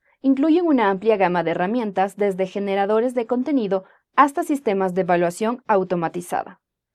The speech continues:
Actualización constante. Se mantiene al día con los últimos avances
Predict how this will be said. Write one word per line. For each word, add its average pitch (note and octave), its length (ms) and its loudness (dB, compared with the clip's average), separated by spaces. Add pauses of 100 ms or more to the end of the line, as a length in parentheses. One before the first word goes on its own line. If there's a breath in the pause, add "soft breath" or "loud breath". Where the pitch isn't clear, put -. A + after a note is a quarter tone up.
(140)
Actualización C#4+ 680 2
constante. G#3+ 580 -2 (240)
Se C4+ 140 0
mantiene D#4 420 4
al G#3 200 2
día G3 220 4
con A3 160 -2
los F3+ 140 -4
últimos G3+ 400 -2
avances F#3 500 -4